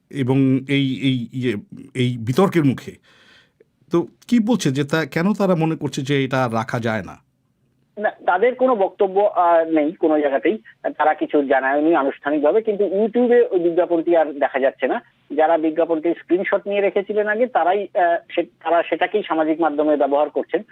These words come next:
Speaker 2: ওই সংস্থাটি সম্ভবত ভেবেছে যে যেভাবে বয়কট করার ডাক দেওয়া হয়েছে, তাতে হয়তো তাদের ব্যবসার ক্ষতি হতে পারে, আবার সারা দেশে তাদের অজস্র দোকান রয়েছে, সেগুলোর নিরাপত্তার কথাও সম্ভবত তারা ভেবেছে, মাসুদ।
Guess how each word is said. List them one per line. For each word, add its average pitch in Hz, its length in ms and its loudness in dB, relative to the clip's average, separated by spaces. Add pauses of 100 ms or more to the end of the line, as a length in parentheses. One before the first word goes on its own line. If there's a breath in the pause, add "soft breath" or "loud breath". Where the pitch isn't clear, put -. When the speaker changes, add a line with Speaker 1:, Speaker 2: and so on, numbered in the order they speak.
(280 loud breath)
Speaker 2:
ওই 392 100 2
সংস্থাটি 233 600 -2
সম্ভবত 226 420 2
ভেবেছে 214 480 2
যে 214 160 4
যেভাবে 185 400 2
বয়কট 170 400 0
করার 180 240 2
ডাক 156 160 2
দেওয়া 170 240 2
হয়েছে, 175 360 2 (260 loud breath)
তাতে 180 260 2
হয়তো 170 300 2
তাদের 156 460 0
ব্যবসার 151 360 0
ক্ষতি 170 260 0
হতে 165 180 2
পারে, 156 220 0 (240 soft breath)
আবার 147 300 0
সারা 156 180 2
দেশে 170 240 -2
তাদের 165 280 0
অজস্র 160 460 0
দোকান 180 340 0
রয়েছে, 160 400 0 (160 soft breath)
সেগুলোর 185 360 2
নিরাপত্তার 180 540 2
কথাও 160 420 0
সম্ভবত 143 360 0
তারা 127 220 2
ভেবেছে, 123 360 0
মাসুদ। 139 280 -6